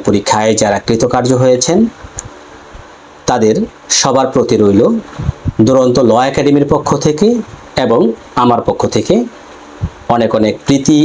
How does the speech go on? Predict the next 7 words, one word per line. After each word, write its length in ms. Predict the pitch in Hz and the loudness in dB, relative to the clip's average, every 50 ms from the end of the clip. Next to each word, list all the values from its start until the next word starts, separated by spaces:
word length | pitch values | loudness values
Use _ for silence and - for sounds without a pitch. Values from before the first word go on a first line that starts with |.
| 160 135 | 2 2
এবং 120 | 113 110 104 104 - | 0 0 0 0 0
অভিনন্দন। 480 | 120 107 90 98 95 95 95 92 - - - - - - - - - - - - - - - - - - - - - - - - - - - - - - - - - - - - - - - - - - - | 0 0 0 0 0 0 0 -2 -2 -4 -6 -8 -12 -12 -14 -14 -18 -18 -10 -8 -8 -8 -8 -10 -18 -20 -20 -20 -20 -20 -20 -20 -20 -20 -20 -20 -20 -20 -20 -20 -20 -20 -20 -20 -20 -20 -20 -20 -20 -12 -2
প্রিয় 180 | - 151 143 139 123 | 0 2 2 4 2
আইনের 240 | 117 107 107 101 - - | 2 2 0 0 0 0
শিক্ষার্থীবৃন্দ, 680 | 107 - - 113 104 - - 98 92 104 92 90 - - - - - - - - - - - - - - - - - - - - - - - - - - - - - - - - - | -2 -2 -2 -4 -2 -2 -2 0 0 0 0 0 0 -2 -2 -2 -4 -6 -4 -4 -8 -8 -10 -18 -20 -20 -20 -20 -20 -20 -20 -20 -18 -18 -18 -18 -18 -20 -18 -18 -16 -6 -2 0 2
যারা 220 | 143 143 147 120 113 147 214 226 - - - - - - 139 139 | 2 2 2 2 0 0 -2 -4 -6 -8 -12 -10 -4 -2 0 0
অদ্য 160 | 135 127 131 | 0 0 0